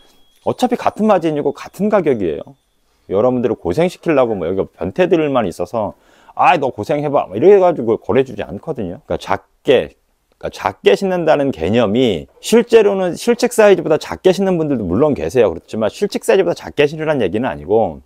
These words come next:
그건 본인의 필요에 의해서 선택하시는 거고,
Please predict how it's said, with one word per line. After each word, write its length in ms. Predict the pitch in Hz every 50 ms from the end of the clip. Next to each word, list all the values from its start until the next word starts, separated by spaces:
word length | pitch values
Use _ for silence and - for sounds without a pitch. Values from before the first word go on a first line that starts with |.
| _
그건 260 | _ - 98 107 98
본인의 280 | - - 92 101 104 92
필요에 360 | - - - 180 220 208 170
의해서 280 | 110 85 85 90 - 104
선택하시는 500 | 113 - 151 - 143 135 - 170 170 135
거고, 420 | 92 76 76 85 92 92 82 76